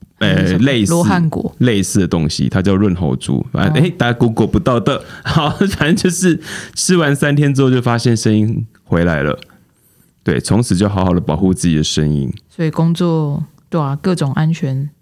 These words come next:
Speaker 1: 嗯。
Speaker 2: 都还蛮重要的。
Speaker 1: 对，而且我的工作环境的，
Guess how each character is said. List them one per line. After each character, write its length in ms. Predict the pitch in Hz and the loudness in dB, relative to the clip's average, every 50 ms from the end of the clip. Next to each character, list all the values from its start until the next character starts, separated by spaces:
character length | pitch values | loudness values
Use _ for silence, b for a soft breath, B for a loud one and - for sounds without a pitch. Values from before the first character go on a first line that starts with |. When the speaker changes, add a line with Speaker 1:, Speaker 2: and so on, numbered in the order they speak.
| _ _ _ _ _ _ _ _ - | _ _ _ _ _ _ _ _ -2
Speaker 1:
嗯。 200 | 107 98 85 - | 0 0 2 2
Speaker 2:
都 80 | 160 | 0
还 120 | 170 160 147 | 0 0 0
蛮 180 | 143 143 139 | -2 -2 -2
重 220 | 139 - 147 143 143 | -2 -2 -2 -2 -2
要 220 | 143 139 - 87 | -2 -2 -2 -4
的。 120 | - - - - _ _ | -4 -6 -6 -10 _ _
Speaker 1:
对， 260 | - 90 82 71 60 62 | -2 0 0 0 0 0
而 80 | 98 | 0
且 160 | 101 - 110 | 0 2 2
我 120 | 98 92 92 | 2 2 2
的 60 | 92 | 2
工 160 | 95 110 127 | 2 2 2
作 260 | 127 139 127 117 107 | 2 2 2 2 2
环 200 | 101 - 95 92 | 0 2 0 0
境 280 | 95 - 113 101 98 92 | 2 2 2 2 2 2
的， 520 | 90 90 87 85 80 76 67 60 - - | 2 2 2 0 0 0 0 -2 -2 -4